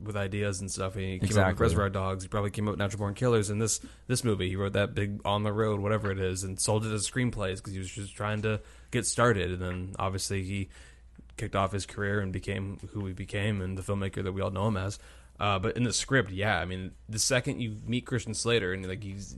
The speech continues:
Speaker 1: he's watching kung fu movies and he's just talking about kung fu movies and he goes and he
Speaker 2: It's
Speaker 1: works at a
Speaker 2: so
Speaker 1: comic store and he's like,
Speaker 2: obvious
Speaker 1: "Yeah, I
Speaker 2: how
Speaker 1: read comics," and he's
Speaker 2: inspired
Speaker 1: dating this
Speaker 2: this is.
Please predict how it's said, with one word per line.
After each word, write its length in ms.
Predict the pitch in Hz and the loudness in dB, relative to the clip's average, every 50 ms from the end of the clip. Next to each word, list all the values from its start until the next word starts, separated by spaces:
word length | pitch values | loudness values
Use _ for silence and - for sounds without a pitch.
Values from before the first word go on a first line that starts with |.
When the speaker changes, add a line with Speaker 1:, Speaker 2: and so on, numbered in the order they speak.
| 82 - | -12 -10
Speaker 1:
he's 160 | 104 107 101 98 | -8 -8 -4 0
watching 300 | 117 113 113 - 113 107 | 0 0 2 0 -4 -4
kung 240 | - - 120 110 | -4 -4 -4 -4
fu 220 | 95 - 120 117 113 | -4 -2 -2 0 0
movies 540 | 110 107 101 90 95 92 92 92 92 - 98 | 0 0 -2 -2 -2 -2 -2 -4 -4 -4 -4
and 200 | 92 95 101 101 | -4 -4 -6 -6
he's 160 | 101 98 92 | -6 -4 -4
just 180 | 107 107 - | -4 -4 -2
talking 280 | - 113 123 123 104 104 | 0 0 0 2 0 0
about 160 | 104 101 98 | -2 -2 -2
kung 180 | - 107 101 101 | -2 -2 -4 -4
fu 160 | - 107 98 | -4 -6 -4
movies 420 | 101 101 95 95 95 92 95 92 107 | -4 -4 -6 -6 -6 -6 -6 -6 -6
and 100 | 104 101 | -6 -8
he 100 | 101 90 - - - - | -8 -10 -12 -14 -10 0
goes 320 | - 120 123 120 - - - | 2 4 4 4 2 -2 -4
and 80 | 117 | 0
he 80 | 117 123 | 2 4
Speaker 2:
It's 80 | 110 | 6
Speaker 1:
works 160 | 131 135 113 110 | 6 6 6 6
at 80 | 107 | 6
a 20 | 104 104 | 6 4
Speaker 2:
so 20 | 98 | 2
Speaker 1:
comic 440 | 92 - 147 147 139 131 - - | 2 4 4 6 6 4 4 2
store 460 | - - - 113 110 107 101 95 92 90 | 0 0 0 0 0 2 2 2 4 6
and 80 | 110 110 113 | 6 6 6
he's 100 | 101 107 | 6 4
like, 80 | 113 110 | 2 4
Speaker 2:
obvious 80 | 110 | 6
Speaker 1:
"Yeah, 240 | 139 143 139 131 123 117 | 6 6 6 6 6 4
I 100 | 113 110 | 4 4
Speaker 2:
how 160 | 110 110 107 | 6 6 6
Speaker 1:
read 100 | 104 110 | 6 6
comics," 360 | 110 131 131 123 117 107 - 120 | 4 4 4 4 4 2 2 0
and 100 | 113 107 | 0 2
he's 80 | - 127 | 4 4
Speaker 2:
inspired 320 | 113 - - - 127 131 135 | 4 4 4 6 8 8 8
Speaker 1:
dating 100 | 135 131 | 8 6
this 320 | 120 117 - 87 90 - | 4 4 2 0 0 0
Speaker 2:
this 20 | |
is. 320 | 82 147 127 131 135 131 | 2 4 4 6 6 6